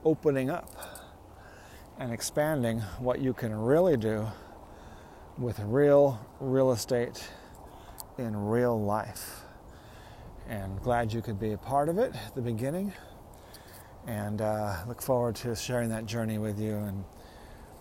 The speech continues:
um, getting your input as much as possible.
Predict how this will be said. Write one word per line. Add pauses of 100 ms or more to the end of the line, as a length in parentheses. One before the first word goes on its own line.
(280)
um,
getting (1600)
your
input
as
much
as
possible.